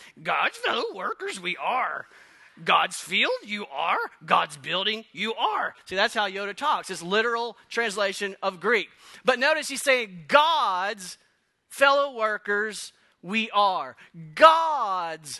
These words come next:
field, you are." And the "you," we're gonna actually get Southern Yoda translation. The "you" is actually plural. It's y'all.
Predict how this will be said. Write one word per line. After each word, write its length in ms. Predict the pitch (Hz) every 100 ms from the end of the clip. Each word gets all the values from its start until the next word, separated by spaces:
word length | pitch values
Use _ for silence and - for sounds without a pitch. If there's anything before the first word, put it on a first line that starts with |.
| - -
field, 840 | - - 302 277 226 202 170 143 _ _ _ _ _
you 420 | 156 180 254 262
are." 340 | 226 214 190 175
And 180 | 214 190
the 180 | 208
"you," 580 | 190 165 208 277 320 311 - -
we're 80 | 196
gonna 160 | 220
actually 240 | 220 196 208
get 180 | 196 - _ _ _ _
Southern 760 | - - 233 226 208 190 180 165
Yoda 460 | 160 165 180 170 156
translation. 680 | 175 160 147 160 151 151 143
The 140 | 208
"you" 340 | 175 247 320
is 140 | 277 233
actually 300 | 240 220 202
plural. 600 | - 240 285 254 151 - - -
It's 240 | 220 175
y'all. 520 | 185 220 285 196 127